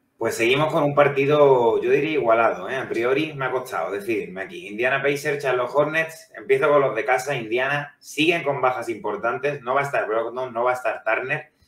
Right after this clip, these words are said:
Pero es que los menos habituales, o sea, es que yo estoy viendo ahora a Indiana jugar estos últimos partidos y veo que están mejor, sinceramente. O sea, los, los que no suelen jugar, incluso los que tienen menos protagonismo, como Duarte, están tirando del carro bastante bien.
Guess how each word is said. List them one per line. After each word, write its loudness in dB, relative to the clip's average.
Pero 2
es -4
que 0
los 2
menos -2
habituales, 0
o -20
sea, 4
es -4
que 0
yo 0
estoy 0
viendo 2
ahora 4
a -2
Indiana -4
jugar 2
estos -4
últimos -4
partidos -2
y -10
veo 0
que 2
están -2
mejor, -4
sinceramente. -4
O -10
sea, -2
los, -4
los -12
que -8
no -6
suelen 2
jugar, 4
incluso -2
los -2
que -8
tienen -4
menos -2
protagonismo, 0
como -2
Duarte, 4
están -4
tirando 0
del 2
carro 4
bastante -2
bien. -4